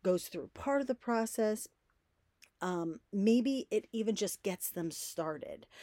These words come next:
but it's usually on a topic that's a sticking point for someone making progress in a certain area, or it's something that's an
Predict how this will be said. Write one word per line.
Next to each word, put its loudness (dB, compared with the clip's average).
but 4
it's 2
usually 2
on 2
a 0
topic -2
that's -2
a 2
sticking 2
point -8
for -4
someone 2
making -2
progress -2
in -4
a -8
certain -2
area, -2
or 10
it's 0
something 4
that's 0
an -2